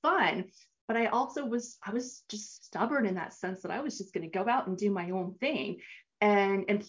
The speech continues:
play with that and see how that showed up in the world. And then as, as an adult, in, even into my college years, something that really, and I think you've heard me say this in my talks, is a, a dear friend of mine took me out for coffee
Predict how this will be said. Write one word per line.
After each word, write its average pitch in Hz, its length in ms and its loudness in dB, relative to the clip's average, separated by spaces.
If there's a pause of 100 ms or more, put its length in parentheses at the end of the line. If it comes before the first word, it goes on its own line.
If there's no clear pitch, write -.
play 302 260 4
with 220 200 -2
that 175 240 2
and 208 120 0
see 220 180 -4
how 202 180 0
that 185 200 -2
showed 165 260 -6
up 180 120 -10
in 247 80 -8
the 180 80 -4
world. - 380 -8 (560)
And 202 140 2
then 196 100 2
as, 185 180 2 (160)
as 190 200 0
an 202 100 0
adult, 202 640 -2
in, 190 200 -4 (260)
even 214 180 2
into 208 220 0
my 180 80 -6
college 220 500 -2
years, 160 400 -2 (380)
something 226 340 0
that 190 160 -2
really, 196 400 2
and 185 120 -2
I 185 80 -2
think - 220 -4
you've 185 140 -8
heard 180 180 -2
me 175 100 -6
say 202 220 0
this 185 220 -4
in 175 60 -6
my 156 140 -10
talks, 214 500 -2 (320)
is 190 220 4
a, 190 140 0 (120)
a 190 100 0
dear 202 280 4
friend 202 240 2
of 185 100 -2
mine 180 300 0
took 196 220 -10
me 202 140 2
out 175 160 -4
for 185 100 -4
coffee 185 680 -2